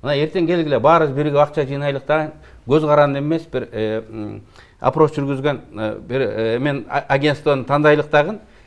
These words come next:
«Сиз кимге добуш бердиңиз?» деп кайра сурап көрбөйлүкпү? Сага добуш берет, мен билем. Камчы Ташиевке добуш берет. Мисалы да,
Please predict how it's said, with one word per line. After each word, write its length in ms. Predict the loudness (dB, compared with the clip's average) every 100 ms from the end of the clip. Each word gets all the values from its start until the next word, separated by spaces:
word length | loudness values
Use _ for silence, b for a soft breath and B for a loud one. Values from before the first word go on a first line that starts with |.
| -6
«Сиз 140 | -4
кимге 380 | -2 0 2 2
добуш 260 | 4 4 4
бердиңиз?» 380 | 0 0 -4 -4
деп 180 | -2 -2
кайра 200 | 0 -2
сурап 220 | 0 0
көрбөйлүкпү? 500 | 2 0 0 -6 -10 -20 -20 _ _ b b b b b
Сага 220 | 0 4 6
добуш 260 | 6 2
берет, 280 | 0 -4 -4
мен 180 | -10 -10
билем. 220 | -8 -10 -12 _ -20 _ _ _ _
Камчы 300 | -6 -6 -2
Ташиевке 460 | 0 0 -2 -2 0
добуш 240 | 0 0
берет. 320 | -2 -4 -6 -16 _ _ -14
Мисалы 320 | 0 4 4
да, 180 | 2